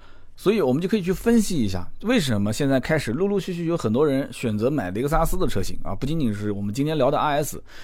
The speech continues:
这里面我前面讲了，有一部分就是冲着免费保养去的，免费保修保养。虽然很多人也很清楚这个价格，这个钱是含在车价里面，但是呢，你只要官方定价或者优惠完的成交价还行，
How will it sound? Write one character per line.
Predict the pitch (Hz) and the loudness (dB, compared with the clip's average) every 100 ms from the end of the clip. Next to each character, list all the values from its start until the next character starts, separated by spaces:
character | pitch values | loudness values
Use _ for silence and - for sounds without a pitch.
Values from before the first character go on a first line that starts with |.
| - - | -14 2
这 | 226 | 4
里 | 175 | 6
面 | 170 | 6
我 | 127 | 4
前 | 135 | 4
面 | 190 | 2
讲 | - 92 | 0 -2
了， | 92 | 2
有 | 117 | 4
一 | 117 | 4
部 | - 226 | 2 0
分 | 135 | 2
就 | 117 196 | 4 4
是 | 113 | 2
冲 | - 151 | 0 2
着 | 104 | 2
免 | 98 95 | 0 0
费 | 127 | 0
保 | 110 | 0
养 | 143 - | -2 -2
去 | 104 | -8
的， | 82 - - - | -10 -14 -12 0
免 | 113 107 | 0 2
费 | 147 139 | 0 0
保 | - 95 | -2 0
修 | 143 | 2
保 | 110 - | 4 2
养。 | - - - - - - | 0 -12 -16 -16 -14 -14
虽 | - 220 | 2 4
然 | 220 | 4
很 | 202 151 | 2 0
多 | 220 | 2
人 | 226 | 4
也 | 190 | 2
很 | 156 | 2
清 | 117 175 | 2 0
楚 | 123 | -2
这 | 92 220 156 | 4 4 6
个 | |
价 | 117 147 | 6 4
格， | 107 107 - - | 4 2 0 -6
这 | - | -2
个 | 160 | 0
钱 | - - 95 147 | 2 2 2 0
是 | 156 | 0
含 | - - 151 | 0 0 0
在 | |
车 | 127 - | 0 2
价 | 165 156 | 2 0
里 | 92 | -2
面， | 67 - - - - - | -6 -10 0 2 4 6
但 | 208 | 6
是 | 202 | 8
呢， | 214 208 180 - | 8 8 6 2
你 | 175 233 | 4 4
只 | 127 | 4
要 | 101 113 - - - | 2 0 -6 -12 6
官 | 220 220 | 8 10
方 | 226 | 6
定 | 220 | 6
价 | 180 208 | 4 4
或 | - 185 | 4 4
者 | |
优 | 151 220 | 4 2
惠 | 233 | 2
完 | 139 104 | 2 2
的 | 156 | 0
成 | - | 0
交 | 151 185 | 2 4
价 | 180 - - - - - | 4 0 -6 -14 -18 0
还 | - | 4
行， | 202 - 104 120 | 4 2 0 0